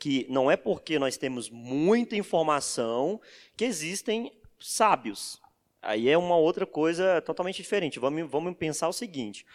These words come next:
Hoje, realmente, por conta da tec-, da tecnologia, a gente acaba produzindo muita informação, muito dados.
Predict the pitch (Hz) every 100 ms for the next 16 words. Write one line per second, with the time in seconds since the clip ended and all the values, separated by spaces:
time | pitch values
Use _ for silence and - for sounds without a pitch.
0 | - - - 220 175 143 185 156 - 143
1 | - 147 139 131 123 - 117 110 110 -
2 | - 113 104 147 156 143 156 170 156 151
3 | - 185 170 127 156 165 156 160 190 175
4 | 180 180 196 - 127 120 135 185 165 135
5 | 98 92 -